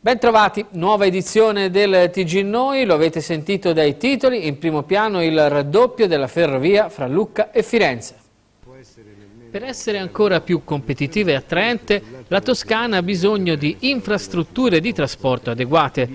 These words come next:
Servono ai cittadini e alle aziende. Queste le parole con cui il presidente della regione, Enrico Rossi, ha annunciato che è finalmente pronto l'investimento da quattrocento milioni di euro per il raddoppio della ferrovia tra Pistoia e Lucca.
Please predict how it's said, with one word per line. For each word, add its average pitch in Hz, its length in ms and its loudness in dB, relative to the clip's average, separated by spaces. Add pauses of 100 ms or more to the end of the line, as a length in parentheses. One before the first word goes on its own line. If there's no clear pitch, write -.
(220)
Servono 143 520 0
ai 120 100 -4
cittadini 170 680 -2 (120)
e 240 100 -2
alle 247 180 2
aziende. 117 560 -2 (400)
Queste 277 340 0
le 196 100 0
parole 190 360 2
con 160 200 -4
cui 226 180 0
il 175 80 -2
presidente 226 600 0
della 180 200 2
regione, 180 420 0
Enrico 175 320 -2
Rossi, 180 680 -2
ha 233 100 -2
annunciato 247 600 0
che 131 140 -2
è - 20 -2
finalmente 151 640 -2
pronto 202 420 0
l'investimento 135 840 -2
da 120 120 -4
quattrocento 202 840 -2
milioni 175 340 0
di 220 160 0
euro 180 480 0 (160)
per 214 160 4
il 226 240 0
raddoppio 190 540 2
della 180 260 2
ferrovia 156 640 2
tra 131 160 -4
Pistoia 156 580 0
e 214 40 2
Lucca. 160 420 -4